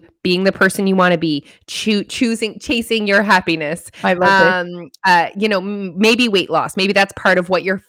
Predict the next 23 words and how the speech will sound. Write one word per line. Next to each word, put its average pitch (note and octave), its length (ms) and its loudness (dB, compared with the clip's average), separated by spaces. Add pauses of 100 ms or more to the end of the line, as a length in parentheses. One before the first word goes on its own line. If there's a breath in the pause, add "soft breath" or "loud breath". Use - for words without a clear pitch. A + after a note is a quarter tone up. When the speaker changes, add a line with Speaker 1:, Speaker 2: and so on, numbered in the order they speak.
Speaker 1:
fully G3 280 -2
committing G3 460 -4
to. D#4+ 300 -2 (260 loud breath)
Speaker 2:
Yeah. F#3 100 -8
Speaker 1:
Maintenance, F#3 680 -4 (160)
it's G3+ 240 -4
never G3 260 0
going F3 300 -2
away, D3+ 240 -4
guys. F#2 420 -10 (160)
So G3+ 300 2 (180)
Speaker 2:
No, F3+ 220 -6
yeah. C4 140 4
Speaker 1:
even D4 180 2
if C4+ 200 2 (320)
August G#3+ 480 2
twenty G#3 320 -6
twenty-one F#3 600 -6
feels F#3 420 -4
too A#3+ 320 -2
hard G3 460 0
for - 180 -4
you C#4+ 400 2